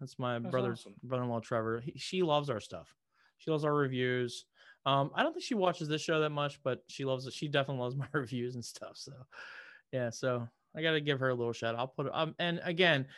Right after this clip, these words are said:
Speaker 1: all these shout outs and stuff will be in the description of this video. Please click on their pages, like their pages, um, show 'em a little love. That's all I can say. And, um,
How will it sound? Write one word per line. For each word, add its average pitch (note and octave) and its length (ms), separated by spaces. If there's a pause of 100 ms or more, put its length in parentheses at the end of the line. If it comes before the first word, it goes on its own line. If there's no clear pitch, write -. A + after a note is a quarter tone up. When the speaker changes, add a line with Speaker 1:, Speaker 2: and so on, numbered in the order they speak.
(200)
Speaker 1:
all F#3+ 200
these B3 120
shout G#3 320
outs G#3 200
and G#3+ 60
stuff G#3+ 220
will F#3 80
be E3+ 140
in E3+ 80
the D#3+ 80
description D#3+ 420
of D3+ 80
this D3 160
video. D3 300
Please G3+ 260
click F#3 240
on F3 80
their D#3+ 120
pages, D3+ 520 (140)
like D3+ 240
their D3 100
pages, C3+ 600 (440)
um, B2 460 (720)
show - 180
'em F3 80
a E3+ 40
little D3+ 180
love. A#2+ 280 (300)
That's C#3+ 140
all C3 80
I B2+ 60
can B2+ 120
say. A#2+ 280 (800)
And, E3+ 300
um, F3 300